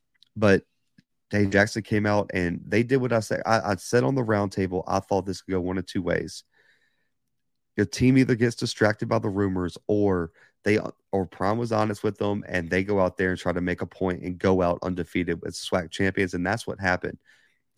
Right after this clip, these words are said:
I thought this game, I'll be honest with y'all, I was on the sidelines talking with B J Jones. And after, like, that first quarter,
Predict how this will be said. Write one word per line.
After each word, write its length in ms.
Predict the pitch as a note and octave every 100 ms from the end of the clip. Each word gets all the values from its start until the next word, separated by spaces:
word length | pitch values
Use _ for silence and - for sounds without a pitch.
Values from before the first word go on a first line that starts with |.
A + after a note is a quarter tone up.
| _ _ B2
I 120 | C#3
thought 280 | - C3 -
this 160 | A2+
game, 220 | - F#2 F2
I'll 140 | G#2+
be 180 | G#2 G2+
honest 280 | F#2 E2 -
with 140 | D#2+
y'all, 240 | - - _ - - -
I 80 | G#2+
was 140 | G#2
on 160 | G2+ A#2+
the 60 |
sidelines 680 | A#2+ - G#2 F#2+ F#2+ F#2 F2
talking 340 | - G2 G2 F#2
with 160 | F2
B 140 | F2 G2
J 200 | F#2+ F#2
Jones. 580 | F#2 D#2 C#2+ - - _ _ _ _ _ _ _ _ _ _ _ _ _ _ _ -
And 220 | A2+ A2
after, 380 | A2+ B2 - D3
like, 240 | A#2+ G#2+ -
that 160 | F2+
first 380 | - A2 A#2+ -
quarter, 520 | A2+ B2 C3 C3 C3+